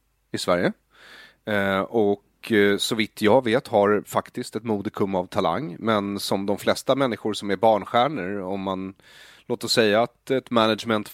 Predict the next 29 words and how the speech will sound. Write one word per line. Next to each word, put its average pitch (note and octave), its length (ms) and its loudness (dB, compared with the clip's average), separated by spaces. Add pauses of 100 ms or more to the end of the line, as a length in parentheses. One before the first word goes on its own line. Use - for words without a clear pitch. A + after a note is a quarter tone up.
(160)
får A#2 160 -4
klona A2 400 2
i F#2+ 100 2
dem F#2+ 160 -4
tidigt, - 540 -2
och G#2 60 0
i F2+ 40 0
det F2+ 60 -2
här G2 80 0
fallet G#2 300 0
var G#2 120 6
det G2+ 60 6
ju G#2+ 60 4
S - 180 -4
V E2 60 -4
T, G#2+ 220 -6 (680)
som, F#2 320 -6
eh, F#2 160 -4 (420)
jag F#2+ 440 2
kan F#2+ 320 -4
intyga A2+ 680 -4 (160)
inte G2+ 320 -10
är F2+ 100 -4
världens D#2+ 320 -6
bästa D#2+ 220 -10
management. D2+ 440 -14 (960)
Eh, F2 580 -6 (280)
och, - 640 -10
eh, G2 260 2